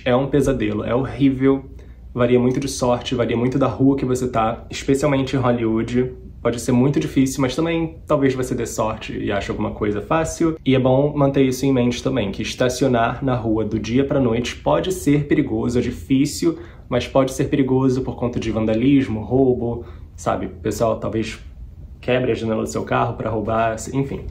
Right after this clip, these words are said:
É, é difícil, mas acontece, já ouvi falar bastante. Então, então, se você tiver condição de pagar por uma vaga de estacionamento, ou se o seu prédio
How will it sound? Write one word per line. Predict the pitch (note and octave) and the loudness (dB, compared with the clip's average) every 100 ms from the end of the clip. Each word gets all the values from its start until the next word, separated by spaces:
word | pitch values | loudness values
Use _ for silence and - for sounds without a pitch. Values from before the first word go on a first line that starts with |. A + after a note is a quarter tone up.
| - - - - | -14 -16 -18 -8
É, | A#2+ G#2+ G#2+ - | -4 -2 0 0
é | |
difícil, | D3+ F#3+ G#3+ G3+ A3 G#3 G3+ | 2 2 0 0 2 2 2
mas | C3 C#3 | 2 2
acontece, | C3+ D3+ C3 G2+ - | 2 2 0 -2 -4
já | G2+ | -2
ouvi | A2+ A2+ | -2 -2
falar | - A#2 A#2 | -2 0 0
bastante. | - - A2 F2+ - - | -2 -2 -2 -2 -8 -4
Então, | C3+ B2 C3 B2+ C3 - | 0 4 4 4 2 2
então, | C3 C3 | 2 2
se | B2+ | 2
você | C3 D3+ | 0 0
tiver | D#3 D#3 | 2 4
condição | D3+ C#3+ C#3 C3+ | 4 2 4 4
de | B2+ | 4
pagar | - B2 A#2+ B2 | 2 2 2 2
por | D#3 | 2
uma | C#3+ C#3 | 2 4
vaga | A#2+ A#2 B2 | 4 2 2
de | |
estacionamento, | B2 - - A2 A2 D3 D#3 D#3 D#3 | -2 -4 -2 -2 2 2 2 2 0
ou | - F3 F#3+ | 2 4 2
se | - | 2
o | D3+ | 0
seu | D3 | 2
prédio | B2 B2+ A#2 A2+ B2 - | 2 4 2 2 -2 -4